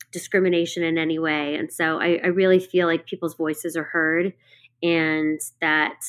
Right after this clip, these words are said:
uh, people love working, working here. I'm, I'm really proud of how long we've had so many people.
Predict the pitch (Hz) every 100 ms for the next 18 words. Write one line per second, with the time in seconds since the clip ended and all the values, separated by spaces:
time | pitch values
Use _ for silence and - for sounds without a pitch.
0 | - _ _ _ - 156 156 156 120 -
1 | 180 170 165 160 160 156 - 160 151 147
2 | - - 165 165 175 151 151 120 - _
3 | _ 170 165 - 165 190 175 143 175 156
4 | 151 170 151 151 151 147 147 151 147 -
5 | 151 151 147 - 151 - 139 -